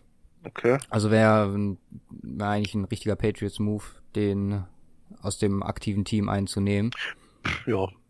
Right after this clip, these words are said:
Speaker 2: Ah, hier
Speaker 1: Denke
Speaker 2: steht
Speaker 1: ich
Speaker 2: auch,
Speaker 1: auch.
Speaker 2: ah, okay, äh, Greg Schiano soll wohl auch definitely staying at Ohio State. Okay.
Speaker 1: Okay.
Speaker 2: Ja,
Speaker 1: Ja,
Speaker 2: gut.
Speaker 1: dann wird's wahrscheinlich einer, ein bestehender.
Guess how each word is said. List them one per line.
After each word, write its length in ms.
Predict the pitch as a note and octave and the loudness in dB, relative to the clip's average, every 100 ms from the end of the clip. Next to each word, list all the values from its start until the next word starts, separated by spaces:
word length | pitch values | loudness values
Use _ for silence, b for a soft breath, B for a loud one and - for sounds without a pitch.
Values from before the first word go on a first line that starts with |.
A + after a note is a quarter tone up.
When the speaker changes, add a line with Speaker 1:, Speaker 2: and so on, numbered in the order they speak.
| _ _ - | _ _ 0
Speaker 2:
Ah, 180 | A2 | 4
hier 160 | G#2+ A2 | 6 6
Speaker 1:
Denke 100 | G#2+ | 6
Speaker 2:
steht 160 | A#2+ A2+ | 6 6
Speaker 1:
ich 40 | |
Speaker 2:
auch, 120 | A2+ | 4
Speaker 1:
auch. 160 | G#2 G#2 | 4 0
Speaker 2:
ah, 160 | - A2 | 2 2
okay, 340 | G#2+ G#2+ G2 - | 4 4 4 2
äh, 300 | G#2+ G#2 G2 | 4 4 4
Greg 240 | A2+ A2 | 2 0
Schiano 520 | - A2 A2 G#2+ G#2+ | 2 4 4 2 0
soll 320 | G#2+ G2+ G#2+ G2+ | 0 2 4 4
wohl 160 | G#2 | 4
auch 340 | F2+ G2 G2+ - - - | 6 4 2 -6 -4 2
definitely 640 | G#2+ G#2+ F2+ G2+ F#2+ F#2+ - _ | 4 2 0 0 0 -2 -6 _
staying 460 | - - F#2+ F2+ F2+ - - | -6 0 2 2 -4 -10 -6
at 120 | G2 G2 | -2 2
Ohio 280 | F#2+ F2+ | 2 2
State. 320 | F2 - - - | 0 -4 -6 -6
Okay. 240 | - - - B B B B B B - | -6 -4 -6 B B B B B B -14
Speaker 1:
Okay. 260 | A#2 - A2+ - - - - - - - | -14 -10 -12 -12 -20 -20 -20 -20 -20 4
Speaker 2:
Ja, 60 | A#2 | 12
Speaker 1:
Ja, 120 | C3 | 12
Speaker 2:
gut. 200 | B2 A2+ | 12 10
Speaker 1:
dann 80 | - - - - - - - _ _ - | 6 -12 -20 -20 -20 -20 -20 _ _ -14
wird's 200 | - - | -14 -4
wahrscheinlich 440 | A2 - G#2 G#2 G#2 | 0 2 0 0 -2
einer, 340 | G#2 G#2 G#2 | 0 -2 -2
ein 200 | - A2 | -4 -2
bestehender. 600 | A2 - A#2 A2 A2 G#2+ | -4 -2 0 0 2 0